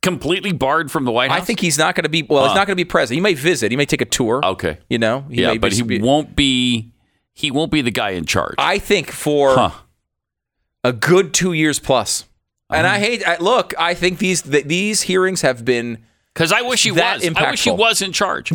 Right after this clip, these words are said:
Speaker 2: <laughs> No kidding.
Speaker 1: <laughs> But
Speaker 2: Right now,
Speaker 1: Yeah.
Speaker 2: yeah.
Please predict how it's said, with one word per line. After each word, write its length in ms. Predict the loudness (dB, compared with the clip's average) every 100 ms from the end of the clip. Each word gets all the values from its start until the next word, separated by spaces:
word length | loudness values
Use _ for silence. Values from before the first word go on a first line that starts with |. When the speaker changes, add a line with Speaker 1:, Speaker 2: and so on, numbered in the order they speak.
| -2
Speaker 2:
<laughs> 200 | -4 -2
No 80 | -4
kidding. 520 | 0 0 0 -4 -8 -6 -2
Speaker 1:
<laughs> 340 | -2 0 -2 -4 -10 -10 -6
But 320 | -2 -2 -2 -6 -8 -2
Speaker 2:
Right 200 | 2 2
now, 280 | 2 0 -2 -6 -2
Speaker 1:
Yeah. 200 | 0 2
Speaker 2:
yeah. 180 | 0 -4